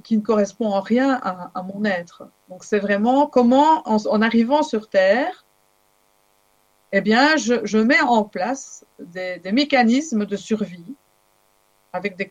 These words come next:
comportements pour pouvoir, euh, bah, simplement appréhender la vie, en fait. Et donc, euh, je m'en-, j'enferme mon âme, en fait, bien souvent.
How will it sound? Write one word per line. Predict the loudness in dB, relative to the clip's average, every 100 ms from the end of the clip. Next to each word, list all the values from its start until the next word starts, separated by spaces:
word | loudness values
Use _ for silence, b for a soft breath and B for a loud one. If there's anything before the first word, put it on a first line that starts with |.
| -6
comportements | -4 -4 -6 -10 -10 -12 -10 0
pour | 0 0
pouvoir, | -6 0 2 4 4 2 0
euh, | 0 -2 -4 -8 _ _ _ _ _ _ _ _ _ _ _ _ _ _ _ -6
bah, | -6 -6 _
simplement | -14 -12 -10 -6 0 0
appréhender | 0 -4 -8 0 2
la | 2
vie, | 0 0 -2
en | -4
fait. | -14 -20 _ _ _ _ _ _ _ _ _ _ _ _ -8
Et | -4
donc, | 2 6 6 4 0
euh, | 2 4 2
je | 2 2 4
m'en-, | 4 2
j'enferme | 2 2 2 0 0 2 0 0
mon | -4 -6
âme, | -8 -8 -12
en | -20 _
fait, | -20 -20
bien | -18 -18 -18
souvent. | -20 -20